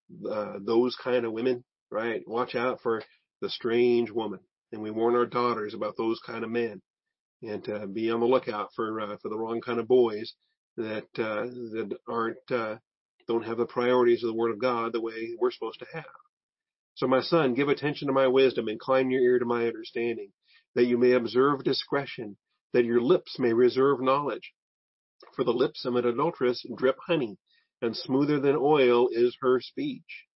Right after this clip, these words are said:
And of all the things, uh, you're concerned about with her lips, <laughs> you know, worse than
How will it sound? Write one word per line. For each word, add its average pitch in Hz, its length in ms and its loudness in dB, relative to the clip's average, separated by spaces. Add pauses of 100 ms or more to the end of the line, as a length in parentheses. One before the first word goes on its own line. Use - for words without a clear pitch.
(880)
And 110 100 -4
of 117 60 0
all 135 160 4
the 143 140 0
things, 143 480 0
uh, 120 280 2
you're 123 120 -4
concerned 151 400 -2
about 127 320 2
with 120 180 4
her 143 160 4
lips, - 440 0 (300)
<laughs> - 0 - (920)
you 131 140 6
know, 117 280 0 (320)
worse 147 560 4
than 160 560 6